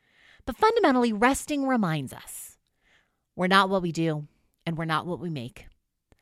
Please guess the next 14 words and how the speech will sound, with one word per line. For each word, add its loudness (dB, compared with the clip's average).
and -4
neither 2
is -6
anyone -2
else. -14
It -2
reminds 2
us -2
that 2
what 4
we 0
have 2
is -8
enough. -8